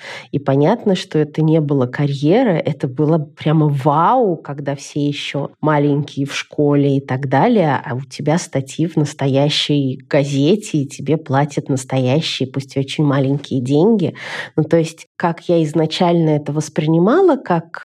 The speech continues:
удивительное счастье, радость и удовольствие, так, собственно, у меня это и не перешло в категорию,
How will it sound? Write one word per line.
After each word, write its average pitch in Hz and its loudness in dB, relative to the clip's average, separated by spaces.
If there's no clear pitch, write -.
удивительное 151 0
счастье, 151 0
радость 147 0
и 156 -2
удовольствие, 147 0
так, 131 0
собственно, 180 0
у 151 2
меня 151 4
это 170 -4
и 165 0
не 165 4
перешло 165 0
в - -8
категорию, 196 0